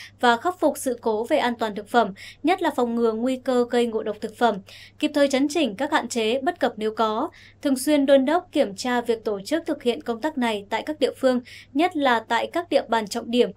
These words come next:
các đô thị lớn, các khu du lịch, nơi có nhiều bếp ăn tập thể, cơ sở dịch vụ ăn uống dành cho công nhân, học sinh, khách du lịch, hạn chế đến mức thấp nhất nguy cơ gây ngộ độc thực phẩm.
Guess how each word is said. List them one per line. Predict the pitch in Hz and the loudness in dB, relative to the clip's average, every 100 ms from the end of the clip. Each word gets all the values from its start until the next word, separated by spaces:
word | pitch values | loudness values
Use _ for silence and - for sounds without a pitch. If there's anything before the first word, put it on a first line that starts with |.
| - | -8
các | 311 | 0
đô | 277 | 2
thị | 247 233 | 2 -2
lớn, | 226 220 277 - - | -2 0 0 -4 -4
các | 349 359 | -2 0
khu | 302 | 0
du | 277 262 | 2 4
lịch, | 240 233 - - - | 4 2 -10 -14 0
nơi | 311 311 | 4 4
có | 285 | 2
nhiều | 254 320 | 2 4
bếp | 254 302 | 4 2
ăn | 262 247 | 2 -2
tập | 226 | -2
thể, | 247 240 202 - _ | 0 2 0 -8 _
cơ | - 330 | 0 0
sở | 330 240 | 2 0
dịch | 226 226 | 0 -2
vụ | 226 | 0
ăn | 233 233 | 0 -2
uống | 226 214 269 | -2 -2 -2
dành | 302 247 196 | -2 -2 -2
cho | 247 | -4
công | 247 254 240 | -2 0 2
nhân, | 254 247 | 2 0
học | - 226 | -4 -8
sinh, | - 269 254 247 | -2 0 0 -2
khách | 302 349 | -6 -2
du | 285 | 0
lịch, | 254 233 233 _ - - - | 2 2 -2 _ -20 -20 -4
hạn | - 294 | 2 2
chế | 269 254 254 | 4 4 4
đến | 247 233 269 | 4 4 2
mức | 359 - | 0 -2
thấp | 359 | -2
nhất | 359 381 392 | 0 0 0
nguy | 277 | 0
cơ | 269 269 247 240 | 2 2 2 2
gây | 233 | 0
ngộ | 220 | 0
độc | 214 208 | -4 -6
thực | 226 220 | -6 2
phẩm. | 240 | 2